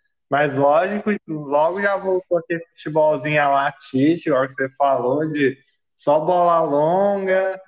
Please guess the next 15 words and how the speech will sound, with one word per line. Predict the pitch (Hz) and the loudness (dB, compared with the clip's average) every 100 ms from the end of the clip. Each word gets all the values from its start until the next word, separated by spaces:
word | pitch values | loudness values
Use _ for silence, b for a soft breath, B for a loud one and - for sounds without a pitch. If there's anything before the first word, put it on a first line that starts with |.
| b _ | b _
é | 147 | -2
um, | 160 175 165 | 0 -2 0
é, | 151 151 147 156 | 2 2 2 0
é | |
espaço, | 160 - 175 175 - - | -2 -4 -2 -2 -6 -2
é, | 143 147 147 143 143 - | 2 2 2 0 -2 -4
é | 143 | -4
um | 147 | -4
time | 147 175 170 | -6 -4 -4
espaçado | 170 - 185 185 - - 160 170 196 202 | -4 -4 -4 -2 -6 -4 0 0 -2 -4
também, | - 151 143 147 180 180 | -4 -4 -2 -2 -4 -6
principalmente | _ - 143 156 | _ -4 -4 0
ofensivamente, | 185 185 196 185 185 175 170 143 151 170 202 - | -4 -2 -4 -2 0 2 0 0 -2 -2 -4 -4
é | |
o, | 143 | -6